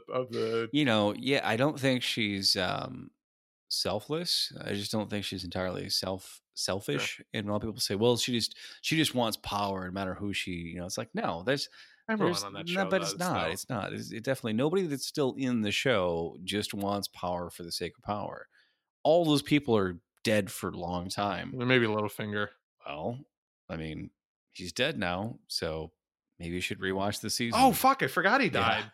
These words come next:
Speaker 1: died.
Speaker 2: <laughs> You
Speaker 1: Yeah,
Speaker 2: might
Speaker 1: I
Speaker 2: wanna catch
Speaker 1: forgot,
Speaker 2: up,
Speaker 1: I
Speaker 2: Anthony.
Speaker 1: forgot. <laughs> No, I re-, now, now that you mention it, I was like, "Oh, yeah, fucking Arya slit his throat. I forgot
Speaker 2: Yeah.
Speaker 1: about that."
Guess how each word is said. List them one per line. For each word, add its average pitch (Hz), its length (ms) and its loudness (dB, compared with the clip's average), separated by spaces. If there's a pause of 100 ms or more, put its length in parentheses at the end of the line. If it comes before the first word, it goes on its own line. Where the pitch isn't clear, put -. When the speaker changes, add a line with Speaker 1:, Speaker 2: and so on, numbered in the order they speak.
Speaker 1:
died. 180 180 2
Speaker 2:
<laughs> - 60 -8
You 196 220 6
Speaker 1:
Yeah, 160 60 6
Speaker 2:
might 185 180 10 (100)
Speaker 1:
I - 20 12
Speaker 2:
wanna 165 140 10
catch 156 300 6
Speaker 1:
forgot, 170 240 6
Speaker 2:
up, 180 60 6
Speaker 1:
I 131 40 6
Speaker 2:
Anthony. 104 340 4
Speaker 1:
forgot. 110 340 4
<laughs> - 160 -2 (1400)
No, 294 120 12
I 190 140 12
re-, 202 200 12
now, 202 220 12
now 202 180 12
that 208 120 12
you 175 80 8
mention 202 320 8
it, 143 40 10
I - 20 12
was 143 100 8
like, 175 100 6
"Oh, 247 80 12
yeah, 220 220 10
fucking 160 340 4
Arya 147 440 8
slit 139 280 0
his 139 100 -4
throat. 127 300 4
I 110 40 -6
forgot 139 300 4
Speaker 2:
Yeah. 98 140 4
Speaker 1:
about - 100 -4
that." 117 180 2